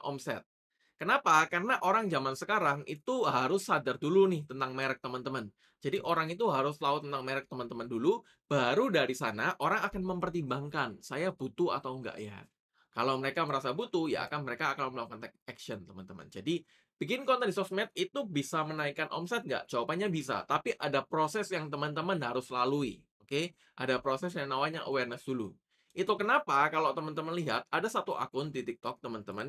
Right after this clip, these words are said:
yang namanya Cerita Modis Fashion. Yang mana Cerita Modis Fashion ini jualan produk fashion, teman-teman. Dia itu kalau saya,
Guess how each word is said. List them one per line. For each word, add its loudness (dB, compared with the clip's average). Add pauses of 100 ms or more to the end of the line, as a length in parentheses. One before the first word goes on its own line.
yang -6
namanya -6
Cerita -4
Modis -6
Fashion. -6 (480)
Yang 2
mana 4
Cerita 2
Modis 2
Fashion 0
ini -4
jualan 2 (400)
produk 4 (160)
fashion, 4
teman-teman. -6
Dia 2
itu 2
kalau 2
saya, 2